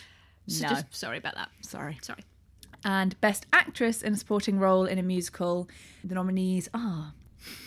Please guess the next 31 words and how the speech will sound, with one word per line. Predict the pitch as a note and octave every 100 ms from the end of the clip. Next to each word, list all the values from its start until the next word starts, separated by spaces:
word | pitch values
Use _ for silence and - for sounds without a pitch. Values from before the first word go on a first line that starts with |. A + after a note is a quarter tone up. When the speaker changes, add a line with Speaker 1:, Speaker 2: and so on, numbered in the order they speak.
| - - G#3
Speaker 2:
Just | -
Speaker 1:
We | B3+
should | F#4+ C5 F4
do | D#4 D#4
the | D4+
announcements. | C#4+ C4+ D4+ D#4+ - B3 F#3+ B3
Speaker 2:
We | G4
Speaker 1:
Oh | G#4
Speaker 2:
would | F4+
Speaker 1:
my | B3
Speaker 2:
be | C4+
Speaker 1:
God. | G#3+ G#3
Speaker 2:
great. | E3+ F3+ - -
Speaker 1:
I'm | A3+ D#4 A#3
regional. | G#3 A3 A#3 G3+ B3+ -
You've | B3 D4
got | -
a |
nice | A3+ F#3+ -
voice. | F#3 G3+
Speaker 2:
There | C#4+ D#4
we | E4
are. | E4 G#4+ F#4+ - B3
Speaker 1:
We're | D4
perfect. | D4 D4+ F4+ B3+ G3+
Speaker 2:
We've | D4+
got | - F4
it. | F4 B3 - - - - - - - F4+
Um, | F4 F#3+ G#3+ C4 - - - -
<laughs> | - - - _
got | F#3+